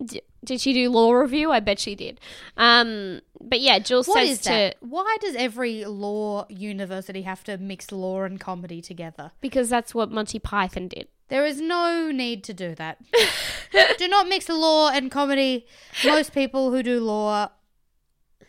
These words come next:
Speaker 2: no, that's
Speaker 1: They
Speaker 2: a
Speaker 1: love
Speaker 2: lie.
Speaker 1: to
Speaker 2: There's,
Speaker 1: perform.
Speaker 2: there's a lot of lawyers who are very funny,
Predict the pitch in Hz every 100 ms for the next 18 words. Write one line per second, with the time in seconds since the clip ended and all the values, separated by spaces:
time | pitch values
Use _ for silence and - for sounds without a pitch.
0 | _ - 233 262 262 262 - - - 311
1 | 277 285 294 302 262 277 294 269 254 277
2 | 202 - 285 262 285 269 311 320 330 359
3 | 370 339 302 262 247 247 233 - 226 202
4 | 175